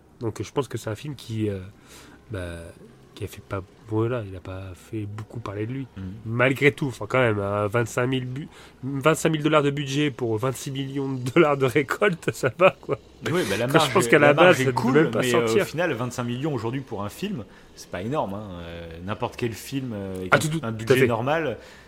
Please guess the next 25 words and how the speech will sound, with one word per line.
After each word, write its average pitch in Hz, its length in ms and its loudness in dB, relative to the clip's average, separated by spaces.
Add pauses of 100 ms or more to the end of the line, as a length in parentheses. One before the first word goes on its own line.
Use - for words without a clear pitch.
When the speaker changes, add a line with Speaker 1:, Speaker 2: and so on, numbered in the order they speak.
(120)
Speaker 2:
avec 120 220 -4
un 135 80 2
film 147 220 -4
français 143 320 -2
à 135 80 4
gros 117 180 -2
budget, 123 260 -4
on 139 40 0
va 123 60 -2
dire, 113 140 0
bah, 95 120 -6
c'est - 200 -6
dans 120 100 -2
les 117 100 -2
vingt-cinq 107 260 -6
millions. 123 300 -6
S'il 110 200 -12
fait 107 140 -8
que 98 80 -12
vingt-cinq 110 240 -8
millions 113 240 -6
de, 110 80 -6 (640)
de 101 80 -6
chiffres, 151 340 -8
bah, 101 140 -6